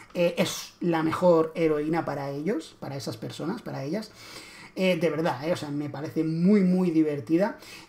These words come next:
Creo que a mí me gusta mucho, o sea, a mí igualmente, aunque tenga esto de azar, me gusta mucho porque tiene este pequeño puntito de la tiara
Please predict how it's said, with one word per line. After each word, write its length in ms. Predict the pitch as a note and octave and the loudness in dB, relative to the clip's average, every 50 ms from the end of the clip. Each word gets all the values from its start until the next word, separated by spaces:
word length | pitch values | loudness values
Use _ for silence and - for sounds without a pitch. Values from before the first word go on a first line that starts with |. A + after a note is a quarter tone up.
| _ - | _ 4
Creo 500 | A3 A3 B3 A#3+ G#3 E3+ D#3 - - - | 8 10 12 12 10 8 6 2 -2 -2
que 320 | F#3 F3 F3 F3 F3 - | 0 2 2 2 0 -2
a 100 | - E3 | -2 0
mí 160 | E3 F3+ G#3 A3+ | 4 6 8 8
me 80 | G#3+ | 8
gusta 300 | F#3 F#3 F#3 F3+ - D3+ | 8 6 4 0 -2 -4
mucho, 320 | D3+ D#3 D#3+ D#3+ - C#4+ F4 | -2 -2 -2 0 -2 -2 -4
o 40 | |
sea, 120 | - E3+ D#3+ | -2 0 2
a 40 | D#3+ | 4
mí 160 | F3 F#3 F#3+ | 4 4 6
igualmente, 540 | F3+ E3 E3+ E3 D#3 D3 F3 F3+ F#3+ F3 D#3+ | 6 6 6 6 6 4 2 0 0 0 -2
aunque 220 | D3 D3 D3 D3+ | -4 -4 -6 -4
tenga 280 | D3+ D#3+ E3 E3+ D#3+ D#3+ | 0 0 2 2 2 2
esto 240 | D#3+ D#3+ - E3+ | 0 0 0 2
de 120 | D#3+ D#3+ D3+ | 2 2 2
azar, 300 | - - D#3+ D#3+ D#3+ D3+ | 0 0 0 0 0 0
me 120 | D#3 D3+ | 0 0
gusta 260 | D3+ F3+ F3+ - F#3+ | 0 -2 0 0 0
mucho 380 | F3 F3 F3 E3 - E3 D#3 D3+ | 2 2 2 0 2 0 0 0
porque 240 | E3 D#3+ D#3 D#3+ D#3 | 0 0 0 0 0
tiene 200 | D#3+ E3+ G3 G3 | 0 0 0 0
este 180 | F3+ - F#3+ | 0 -2 -2
pequeño 420 | F3 E3+ E3 E3 E3+ F3 F3 D#3+ D3 | -2 -2 -2 0 0 2 2 0 0
puntito 640 | D3+ D#3 E3 D#3 - F3 E3 E3 E3 D3+ C#3+ C#3+ - - - - - - - - - - - - | 0 0 -2 0 0 -2 -2 -2 -2 -4 -4 -6 -10 -16 -20 -20 -20 -20 -20 -20 -20 -20 -14 -10
de 400 | G#3+ E3+ D#3+ F3+ E3+ E3+ E3+ E3 | -8 -4 0 0 2 2 2 2
la 180 | E3 D#3+ D#3 | 2 2 2
tiara 520 | D#3 D#3+ E3 E3+ F3 F3+ F3 D#3+ D3 D3 | 0 0 0 2 2 2 2 2 0 -2